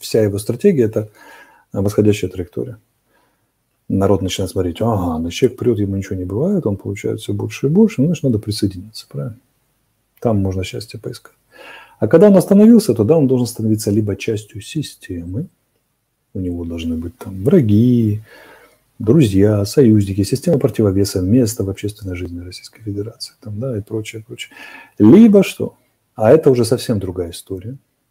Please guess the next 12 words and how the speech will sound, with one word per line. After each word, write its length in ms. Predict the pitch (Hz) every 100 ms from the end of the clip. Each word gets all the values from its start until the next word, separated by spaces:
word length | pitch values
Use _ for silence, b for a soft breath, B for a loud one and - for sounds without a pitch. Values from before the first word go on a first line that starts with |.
| _ _ _ -
Там 100 | 101
надо 200 | 85 143
институализироваться, 920 | 180 - - 87 85 120 135 117 110
а 40 | 101
Ч 140 | 110
В 40 | 110
К, 100 | 151
напоминаю, 380 | 101 92 87 87
незаконно 520 | 90 107 160 131 117
по 120 | 110
российскому 400 | 107 110 - 104
законодательству. 720 | 98 - 101 104 107 - _